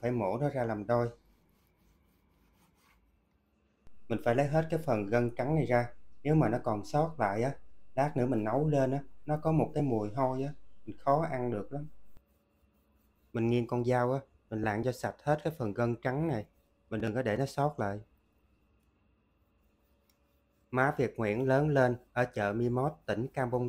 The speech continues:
Chàm. Thì hồi còn nhỏ đó, má và bà ngoại bán cái gánh hủ tiếu Nam Vang này nè, tại chợ Mi Mót. Má nói nhà ông bà ngoại á, thì sát chợ Mi Mót, đối diện bên kia đường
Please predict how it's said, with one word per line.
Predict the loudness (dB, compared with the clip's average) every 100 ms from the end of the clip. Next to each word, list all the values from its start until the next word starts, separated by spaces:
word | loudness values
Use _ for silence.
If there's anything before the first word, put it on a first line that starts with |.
| 0
Chàm. | 0 0 -4 _ _ _ _ _ -6
Thì | -4
hồi | -2 -4
còn | -2 -2
nhỏ | -2 -2 0
đó, | -2 -4 -10 _
má | -4 -2 0 -2
và | -2
bà | -2
ngoại | -2 -2 -4 -6 -8 _ _
bán | -4 -2 -2
cái | -2
gánh | 0 0
hủ | -2 0
tiếu | 4 4
Nam | 2 -2 0
Vang | 0 0
này | -2
nè, | -4 -8 _ _ _ _
tại | -4 -4 -2
chợ | -2 -2
Mi | -2
Mót. | 0 -2 -2 -10 _ _ _ -20 -18 -16 -8
Má | 0 4
nói | 6 6
nhà | 6 6 4
ông | 2 0
bà |
ngoại | 0 0 -2 -2
á, | -4 -8 -14 -10
thì |
sát | -6 -2 -2 -2
chợ | 0 0
Mi | 0 0
Mót, | 0 -2 -4 -18 -18 -14 -4
đối | 0 2
diện | 2 2
bên | 0 0
kia | 2 2
đường | 4 2 2